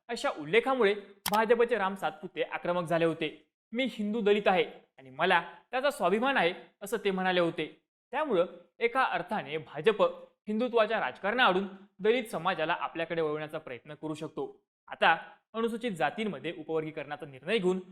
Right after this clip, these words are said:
भाजपनं त्या दिशेने पाऊल टाकल्याचं बोललं जातंय. एकूणच काय तर देवेंद्र फडणवीसांनी केलेल्या एससी मधील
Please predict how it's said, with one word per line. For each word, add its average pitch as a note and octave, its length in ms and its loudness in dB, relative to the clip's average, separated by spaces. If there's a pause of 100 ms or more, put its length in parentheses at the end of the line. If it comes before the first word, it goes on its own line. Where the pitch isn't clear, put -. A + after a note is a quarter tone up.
(180)
भाजपनं G3 540 -2 (300)
त्या C#4+ 100 4
दिशेने B3+ 300 -2
पाऊल A3+ 280 -2
टाकल्याचं D3+ 540 -4
बोललं D3+ 220 -2
जातंय. D#3 320 -2 (400)
एकूणच F#3 380 -6
काय F3 160 4 (400)
तर C#4 80 2
देवेंद्र A#3+ 360 8
फडणवीसांनी F#3+ 580 -2
केलेल्या D#3 500 -4 (140)
एससी F#3 240 -6
मधील G3 260 2